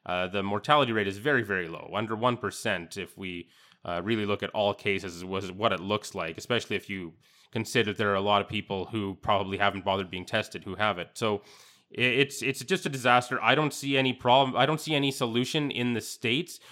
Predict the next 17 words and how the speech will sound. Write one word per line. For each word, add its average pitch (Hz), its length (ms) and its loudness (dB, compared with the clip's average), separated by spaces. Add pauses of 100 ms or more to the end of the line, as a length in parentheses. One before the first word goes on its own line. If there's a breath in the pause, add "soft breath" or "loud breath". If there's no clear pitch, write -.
(100)
where 120 120 0
people 123 300 -4
have 117 240 4
these 123 160 -2
attitudes 135 540 0
other 127 280 4
than 123 260 2
for 117 220 -2
it 117 140 0
to 123 80 -2
just 113 320 -4 (300 soft breath)
work 123 280 4
its - 160 0
way 127 180 4
through, 131 380 2
like, 110 280 2
just, 120 220 -4